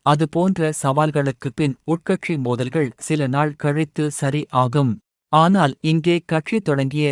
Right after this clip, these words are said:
சில மாதங்களில் இப்படி ஒரு அசம்பாவிதம் நடந்துள்ளது. இதனால் உட்கட்சி மோதல் உச்சம் அடைந்துவிட்டது. இதை தடுக்க விஜயம் பெரிதாக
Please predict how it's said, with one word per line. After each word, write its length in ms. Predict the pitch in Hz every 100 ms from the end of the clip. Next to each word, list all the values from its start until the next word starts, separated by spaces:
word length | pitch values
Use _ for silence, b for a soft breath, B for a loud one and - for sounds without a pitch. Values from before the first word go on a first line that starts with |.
| 131
சில 280 | 151 139
மாதங்களில் 640 | 123 127 131 127 147 175 - -
இப்படி 360 | 143 - 147 151 147
ஒரு 220 | 147 139 -
அசம்பாவிதம் 760 | 127 185 185 170 147 135 139 131
நடந்துள்ளது. 720 | 139 131 123 120 127 127 147 120 - _ _ _ _ _ _ _ _
இதனால் 420 | 156 160 175 175 139 -
உட்கட்சி 460 | 165 - 196 - 170
மோதல் 340 | 131 143 151 - -
உச்சம் 380 | 147 - 165
அடைந்துவிட்டது. 720 | 139 131 123 123 127 143 135 139 110 _ _ _ _ _ _ _ _ _
இதை 220 | 180 190 226
தடுக்க 440 | - 175 196 - 214
விஜயம் 440 | 151 147 147 156
பெரிதாக 540 | 147 139 135 131 135